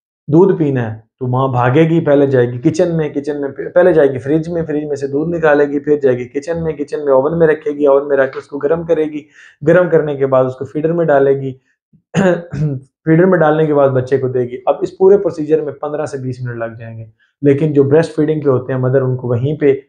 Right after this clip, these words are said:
बिस्तर के अंदर पड़े पड़े जो है वो फीड करवा देती हैं। तो ये मतलब मेरे ख्याल में तो easy है, ये वक्ता ज़्यादा है, ऐसी बात है ना। उसके बाद आता है कि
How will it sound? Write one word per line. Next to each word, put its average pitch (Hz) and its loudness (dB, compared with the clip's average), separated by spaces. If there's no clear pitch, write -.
बिस्तर 165 2
के 165 0
अंदर 180 2
पड़े 170 4
पड़े 139 0
जो 127 -4
है 123 -2
वो 120 -6
फीड 127 -10
करवा 117 -8
देती 120 -12
हैं। 113 -12
तो 143 4
ये 156 4
मतलब 135 -2
मेरे 143 4
ख्याल 143 0
में 139 0
तो 143 0
easy 139 -2
है, 139 0
ये 139 2
वक्ता 143 0
ज़्यादा 123 2
है, 123 0
ऐसी 135 -4
बात 139 2
है 143 -4
ना। 143 -6
उसके 160 -4
बाद 185 2
आता 165 4
है 170 2
कि 165 -6